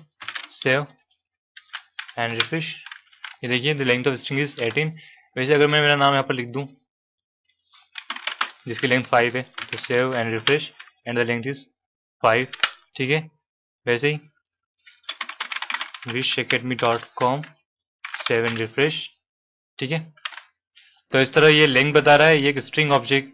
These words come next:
की property है। अब देखते हैं स्ट्रिंग object की, की एक method।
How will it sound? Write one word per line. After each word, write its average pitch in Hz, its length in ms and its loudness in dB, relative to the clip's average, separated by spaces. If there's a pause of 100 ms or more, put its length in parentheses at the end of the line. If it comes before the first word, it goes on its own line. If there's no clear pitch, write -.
(160)
की 156 80 -2
property 123 480 2
है। 110 140 -2 (100)
अब 127 80 -2
देखते 127 260 0
हैं 160 220 -4 (1000)
स्ट्रिंग 151 340 0
object 131 340 2 (140)
की, 135 160 -2
की 135 220 0
एक 135 160 -2
method। 110 300 -2